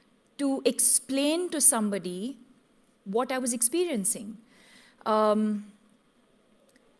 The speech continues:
and so just the diagnosis in itself to me felt like a massive relief. At least now we knew what this was. Um, but I think this is where, you know,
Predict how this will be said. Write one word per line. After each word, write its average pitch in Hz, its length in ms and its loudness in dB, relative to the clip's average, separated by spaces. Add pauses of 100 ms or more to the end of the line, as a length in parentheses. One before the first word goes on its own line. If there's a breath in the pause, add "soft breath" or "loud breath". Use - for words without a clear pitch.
(360)
and 254 180 4
so 320 200 4
just 359 240 4
the 392 80 4
diagnosis 220 800 6
in 240 180 4
itself 240 720 6 (320)
to 262 80 2
me 233 240 6
felt 226 420 0
like 214 220 0
a 214 80 -4
massive 202 480 0
relief. 208 320 -2
At 214 160 -8
least 240 240 2
now 220 200 -2
we 220 140 -4
knew 208 220 0
what 196 220 -2
this 185 180 -2
was. 170 400 -2 (640 loud breath)
Um, 208 580 0 (1600)
but 294 160 2
I 311 80 4
think 403 240 0
this 262 200 6
is 277 200 0
where, 247 340 2 (320)
you 233 160 -2
know, 185 240 -4